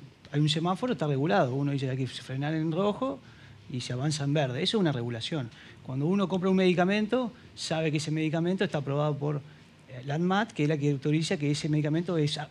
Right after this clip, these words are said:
es, eh, ah, eh, se puede consumir para los, para los, para los ciudadanos. Y cuando uno trabaja en relación de dependencia, sabe que trabaja ocho horas y, y cobra una remuneración, porque si no puede haber un abuso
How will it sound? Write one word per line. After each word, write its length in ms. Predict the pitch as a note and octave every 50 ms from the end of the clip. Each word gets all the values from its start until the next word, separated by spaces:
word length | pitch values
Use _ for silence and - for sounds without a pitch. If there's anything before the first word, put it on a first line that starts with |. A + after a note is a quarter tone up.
| -
es, 320 | D3 D3+ D3 D3 - - - -
eh, 420 | C3+ C3+ C3 B2+ B2+ B2 B2 B2
ah, 160 | C3+ D#3 D#3 -
eh, 120 | B2+ A2+
se 120 | G#2+ - A2+
puede 240 | A#2 C#3+ D#3 D#3 D3+
consumir 520 | D3+ D#3 D3+ D3+ E3+ D#3+ E3 F3+ F#3+ F#3+
para 180 | - D3+ B2+ A#2+
los, 120 | A#2+ A2+ - - - -
para 180 | A#2+ B2+ B2 A#2
los, 140 | A#2+ A#2+ - - - - - - - - - - - - - - -
para 100 | B2+ A#2
los 100 | A#2+ A#2
ciudadanos. 460 | - C3+ C3+ F3+ F#3+ E3 C3 B2 C3
Y 80 | D3 C#3
cuando 280 | D#3+ D#3+ E3 E3 D#3+
uno 420 | E3 G3 A3+ A3+ G3 E3+ D3 C3 - - - - - - - -
trabaja 320 | - C3+ C#3 E3 F3+ E3 F3+
en 60 | F3
relación 200 | F3 D3+ E3+ F#3+
de 60 | F#3+
dependencia, 360 | F#3 D#3+ F#3 F#3+ G#3 A3+ A3+
sabe 220 | G3+ F#3 F3 E3+ D#3
que 80 | D3+
trabaja 320 | D3 D3+ D#3+ E3 - - D#3
ocho 320 | E3+ E3+ D3 - F#3 F3+
horas 340 | F#3 G3 A3 B3+ B3 - -
y, 160 | D3+ C3 B2 - - - -
y 80 | E3+
cobra 180 | - - D#3+ D#3+
una 100 | D3+ C#3+
remuneración, 540 | C#3 C3 C3 C#3 C3+ C3+ B2+ - G#3 F3 C3+
porque 160 | C#3 C3+ B2
si 60 | C#3
no 100 | D#3+ F3+
puede 140 | D3 E3+ E3
haber 100 | D#3+ D#3+
un 60 | D#3
abuso 560 | D3 C3+ C#3 E3+ F#3+ F#3 D3+ - - A#3+ B3+